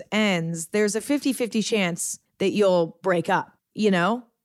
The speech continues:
I think the choice to move in together is both parties being too blinded by the excitement of the relationship to think rationally about whether or not that's a good idea. I also think it can be a sign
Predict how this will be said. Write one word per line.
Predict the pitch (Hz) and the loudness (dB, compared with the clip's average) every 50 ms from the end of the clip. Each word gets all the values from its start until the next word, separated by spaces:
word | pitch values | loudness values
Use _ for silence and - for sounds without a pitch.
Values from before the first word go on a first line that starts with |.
| _ _ _ _ _ | _ _ _ _ _
I | - 240 262 262 | 0 2 2 2
think | - 349 349 302 247 | 2 0 -2 0 -2
the | 262 220 | -4 -4
choice | - - - 247 240 226 - - | -2 0 2 4 4 4 2 0
to | - 226 | -2 0
move | 214 208 208 202 185 | 2 4 4 4 4
in | 208 202 196 | 2 2 4
together | 190 185 190 185 180 180 180 180 180 180 - _ - | 2 2 2 2 2 2 2 2 0 0 -2 _ -2
is | - 196 190 185 185 185 185 185 170 - - - - _ _ _ _ _ _ _ _ _ _ - | 2 2 4 4 4 4 2 0 -2 -6 -8 -10 -12 _ _ _ _ _ _ _ _ _ _ -6
both | 220 190 - 254 262 277 277 - - | -4 2 4 6 6 6 4 0 -6
parties | - - 240 233 226 220 208 202 202 185 - | -2 0 2 2 4 2 2 0 0 -2 -2
being | - 214 214 202 202 196 190 190 185 - _ _ _ _ _ _ _ - | 0 2 2 4 4 2 2 0 -2 -6 _ _ _ _ _ _ _ -10
too | - - - - 302 302 | -8 -4 2 4 4 4
blinded | 262 208 233 220 208 208 214 214 202 180 175 170 170 - _ _ _ _ _ _ | 4 2 2 2 4 4 4 4 2 2 0 0 -2 -6 _ _ _ _ _ _
by | - 220 208 208 | 2 4 4 4
the | 196 196 202 | 2 2 0
excitement | 190 190 - - - 208 202 180 185 185 180 | 0 -2 -2 0 0 2 2 2 0 -2 -2
of | 175 170 | 0 0
the | 185 175 | 0 0
relationship | 185 180 180 185 185 175 - 190 175 - - 185 170 - _ _ _ _ - | 2 2 2 2 0 0 -2 -4 -4 -2 -2 -2 -4 -4 _ _ _ _ -2
to | - 226 | -2 0
think | 190 - 202 190 180 | 2 2 2 2 2
rationally | 180 180 175 175 180 - - 180 175 175 170 156 - - _ _ _ _ _ _ _ _ - - | 2 2 2 2 0 -2 -4 -6 -6 -6 -6 -8 -12 -16 _ _ _ _ _ _ _ _ -4 -2
about | 185 185 208 196 190 | 2 2 4 4 4
whether | 208 208 202 196 190 | 4 2 4 2 2
or | 196 | 2
not | 196 185 185 180 | 2 0 0 0
that's | 185 175 - - | -2 -4 -2 -2
a | 180 | -2
good | 160 175 | 0 0
idea. | 165 170 165 160 170 175 175 170 165 156 - _ _ _ _ _ _ _ _ - | 0 0 -2 0 0 0 0 -2 -4 -6 -8 _ _ _ _ _ _ _ _ 0
I | 233 254 | 2 4
also | 254 262 302 349 339 381 339 | 4 4 4 2 0 0 0
think | 302 285 247 | 0 0 0
it | 240 220 | 0 -2
can | - 233 226 | -2 0 2
be | 220 208 | 2 2
a | 202 | 2
sign | - - 226 202 196 196 196 196 202 190 | 0 0 0 2 2 2 2 0 -2 -4